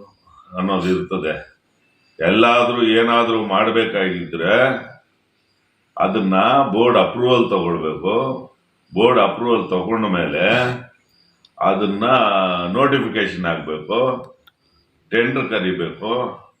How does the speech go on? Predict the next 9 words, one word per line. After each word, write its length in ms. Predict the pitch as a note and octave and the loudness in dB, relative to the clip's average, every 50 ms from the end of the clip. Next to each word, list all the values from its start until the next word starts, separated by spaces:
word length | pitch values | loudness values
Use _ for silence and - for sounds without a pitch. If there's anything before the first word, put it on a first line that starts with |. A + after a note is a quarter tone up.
| _ _ _ _ _ - | _ _ _ _ _ -4
ಟೆಂಡರಲ್ಲಿ 1080 | G#2 A#2 B2 C3 C#3 C3+ C3+ C3 B2+ A#2+ A#2 A2+ A#2+ C3 C#3 C#3 C#3 C3 A2+ G2+ - - - _ _ _ _ _ _ _ _ - | -2 0 0 0 -2 -2 -2 -2 0 0 0 0 0 0 0 0 -2 -4 -6 -8 -12 -16 -20 _ _ _ _ _ _ _ _ -2
ಲೋಯೆಸ್ಟ್ 400 | A2 A#2+ C3 C3 B2+ B2 - - | 2 4 4 4 4 2 0 -2
ಒನ್ 340 | A2+ G#2+ A2 A2+ A2+ A2+ G#2+ | -2 -2 -2 -2 -2 -2 -2
ಯಾರು 300 | G#2 G2+ G2+ G#2+ A2 G#2+ | 0 2 2 2 2 2
ಬಂದಿರ್ತಾರೋ 880 | G2 G#2+ A2 G#2 G#2 G2+ F#2+ F#2 - G2+ G2+ G#2 A#2 C3+ C#3+ B2+ - - - - _ _ _ _ _ _ - | 0 -2 -4 -4 -4 -4 -6 -4 -2 -2 0 0 0 0 -2 -4 -6 -10 -16 -20 _ _ _ _ _ _ -2
ಅವ್ರಿಗೆ 440 | - G2+ A#2 A#2+ A2+ A#2 C3 B2+ - | 2 2 4 4 4 2 0 -2 -4
ಕೊಡ್ಬೇಕಾಗಿ 500 | A2+ G#2 G2+ G2 F#2+ F2+ F#2 F2+ E2+ D#2+ | -4 -2 0 0 0 0 0 -4 -4 -4
ಬರ್ತದೆ 380 | D#2+ D#2+ D#2+ - D#2 D2+ D2 C#2 | -6 -8 -6 -8 -8 -8 -8 -8
ಅದು. 220 | C2+ D#2+ G2+ A2+ | -4 -2 0 0